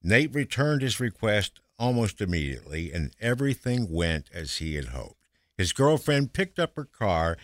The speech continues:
and told him to write a recommendation for Nate and tell everyone that she could not have been treated better.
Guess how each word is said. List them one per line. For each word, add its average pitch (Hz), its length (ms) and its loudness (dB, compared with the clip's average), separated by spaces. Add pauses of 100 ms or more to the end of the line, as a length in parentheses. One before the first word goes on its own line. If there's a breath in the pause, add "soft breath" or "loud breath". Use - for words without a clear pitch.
(300 loud breath)
and 113 220 2
told 202 420 2
him 110 260 0
to 120 120 -2
write 139 260 2
a 139 60 0
recommendation 117 880 0
for 98 140 -6
Nate 98 500 0 (320 soft breath)
and 131 180 2
tell 175 280 4
everyone 143 600 2
that 113 120 -6
she - 200 2
could 123 300 -2
not 190 220 4
have 147 100 0
been 98 180 2
treated 87 380 -2
better. 156 380 2